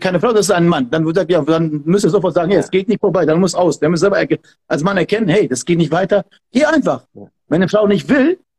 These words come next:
Speaker 1: wenn eine Frau nicht will, dann ist gut, dann ist vorbei. Auf, nicht aufzwingen. Dann muss sie selber aufwachen. Ne? Weil mir,
Speaker 2: Ja.
Speaker 1: mit Aufzwingen kommt nicht weiter. Ne? Ganz einfach.
Speaker 2: Ja.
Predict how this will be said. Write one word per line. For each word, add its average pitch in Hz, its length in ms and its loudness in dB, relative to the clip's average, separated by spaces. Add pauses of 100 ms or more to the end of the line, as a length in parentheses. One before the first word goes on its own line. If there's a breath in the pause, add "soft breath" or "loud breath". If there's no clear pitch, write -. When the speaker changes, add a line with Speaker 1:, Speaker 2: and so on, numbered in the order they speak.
(680)
Speaker 1:
wenn 151 120 0
eine 170 60 2
Frau 240 200 0
nicht 190 220 2
will, 294 200 2
dann 240 160 2
ist - 140 -4
gut, 320 220 0
dann 262 100 2
ist 254 80 -2
vorbei. 320 440 0 (200)
Auf, 262 340 -2
nicht 285 140 2
aufzwingen. 165 520 0 (400)
Dann 208 120 2
muss 247 120 4
sie 220 60 2
selber 240 220 0
aufwachen. 143 420 -4 (240)
Ne? 185 220 -2
Weil 170 220 0
mir, 202 200 2
Speaker 2:
Ja. 160 80 -4
Speaker 1:
mit 165 140 2
Aufzwingen 247 400 0
kommt 214 160 -4
nicht 190 140 0
weiter. 214 300 -2 (760)
Ne? 160 200 2
Ganz 175 220 -2
einfach. 170 360 -4
Speaker 2:
Ja. - 60 -20